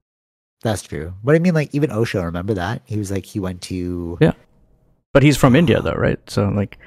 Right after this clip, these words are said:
Speaker 1: Yeah, he's from
Speaker 2: yeah,
Speaker 1: India.
Speaker 2: so
Speaker 1: But they, no, but they cast him out, remember?
Speaker 2: Sure, yeah,
Speaker 1: He,
Speaker 2: yeah.
Speaker 1: in, in that doc, they were like, "Oh, no, he's a cult leader." So, like, they
Speaker 2: <laughs>
Speaker 1: tried to kick him out.
Speaker 2: Yeah.
Speaker 1: They knew he was a cult leader. But it, it's, it's the, um, it's the allure of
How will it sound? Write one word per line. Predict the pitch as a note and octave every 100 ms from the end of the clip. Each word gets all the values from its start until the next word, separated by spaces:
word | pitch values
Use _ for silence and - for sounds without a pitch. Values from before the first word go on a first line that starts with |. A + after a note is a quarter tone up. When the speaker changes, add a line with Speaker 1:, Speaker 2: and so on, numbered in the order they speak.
| -
Speaker 1:
Yeah, | A2
he's | G2 F2+
from | -
Speaker 2:
yeah, | -
Speaker 1:
India. | -
Speaker 2:
so | -
Speaker 1:
But | C3 D#3
they, | E3
no, | E3 E3+
but | D#3+
they | D3
cast | - C3 -
him | C3
out, | C#3 F2+
remember? | - F2+ A2 D#3+ F#3+ - -
Speaker 2:
Sure, | - - -
yeah, | F3 G3
Speaker 1:
He, | B2+
Speaker 2:
yeah. | - - -
Speaker 1:
in, | B2 - -
in | A#2
that | A2
doc, | G#2+ G#2 B2
they | A#2+
were |
like, | G#2 G2
"Oh, | A#2+
no, | A2
he's | A2
a | A2+
cult | A#2+ G#2+
leader." | G2+ F#2
So, | F2+
like, | F2 - E3+
they | D#3 -
Speaker 2:
<laughs> | - -
Speaker 1:
tried | F2
to | F#2
kick | - -
him | B2+
out. | A2+ B2 -
Speaker 2:
Yeah. | A2+ G#2
Speaker 1:
They | - D3
knew | E3 A#2+
he | G2
was | G2
a | F#2
cult | G2 D#2
leader. | F2 E2+ D#2+ F#2+ _ _ _ _ _ _ _ _ _ _ _ _ _ _ _ -
But | D3
it, | C#3 F#3 _
it's, | C#3+ C#3 - -
it's | - B2+
the, | - C3 B2+
um, | A#2+ G#2+ G#2 B2
it's | - B2
the | - B2
allure | G2+ G2+ G2 G#2 B2+ D#3
of | G#2 G2+ F#2+ F#2 F2